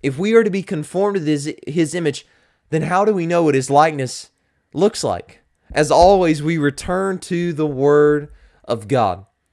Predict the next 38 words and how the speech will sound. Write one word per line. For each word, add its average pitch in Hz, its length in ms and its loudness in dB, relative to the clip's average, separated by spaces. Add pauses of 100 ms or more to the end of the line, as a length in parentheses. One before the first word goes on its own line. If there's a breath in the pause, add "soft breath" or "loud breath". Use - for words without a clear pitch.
We 165 180 -2
know 175 220 2
what 202 200 2
sanctification 156 840 -4
looks 151 260 0
like 131 240 0
through 160 380 -4
the 127 100 -4
Word 120 320 0
of 117 140 -4
God. 123 320 0 (340)
We 151 140 -4
know 175 160 0
what 185 240 0
holiness, 165 680 2 (140)
love, 143 680 4 (260 soft breath)
righteousness 147 1000 2
is 151 360 0
because 165 720 -2
the 156 100 -4
Bible 156 640 -4
shows 196 640 0
us. 117 400 -6 (320 soft breath)
It 185 100 0
reveals 185 640 0 (400)
who 233 280 2
we 226 120 0
are 175 160 2
to 143 80 0
be 123 280 -8 (340)
and 165 160 -4
how 180 380 -2
we 214 160 0
are 175 100 4
to 160 80 0
live 160 220 -2
that 127 220 0
way 113 240 -4